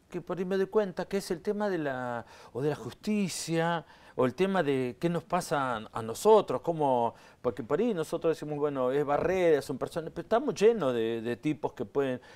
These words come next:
que han hecho, y Barreda, ¿sabes qué me decía? Todos se la agarran conmigo, pero a mí me encerraron, me estigmatizaron, yo pagué la condena, y mientras yo estaba detenido, me dice, las cosas siguieron pasando y peor.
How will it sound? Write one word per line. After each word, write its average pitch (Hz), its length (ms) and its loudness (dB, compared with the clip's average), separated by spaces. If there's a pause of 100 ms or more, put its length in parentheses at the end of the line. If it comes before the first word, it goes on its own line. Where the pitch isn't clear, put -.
que 143 100 2
han 147 160 2
hecho, 185 500 2
y 127 240 -2 (240)
Barreda, 208 400 8
¿sabes 175 220 -4
qué 156 80 -6
me 127 80 -6
decía? 156 480 -6 (320)
Todos 269 160 0
se 165 100 2
la 147 80 6
agarran 165 220 0
conmigo, 139 640 -2 (440)
pero 131 240 -2
a 131 80 -4
mí 180 140 -6
me 175 80 -4
encerraron, 107 720 -2
me 117 80 0
estigmatizaron, 175 880 -6 (420)
yo 127 180 -2
pagué 165 360 4
la 226 140 6
condena, 147 600 -2 (540)
y 127 80 -8
mientras 123 340 -8
yo - 60 -18
estaba 160 220 -2
detenido, 160 560 -4
me 147 80 -8
dice, 151 300 -4 (280)
las 139 140 -10
cosas - 320 -10
siguieron 151 320 -6
pasando 165 500 -10
y 127 100 -8
peor. 107 380 -8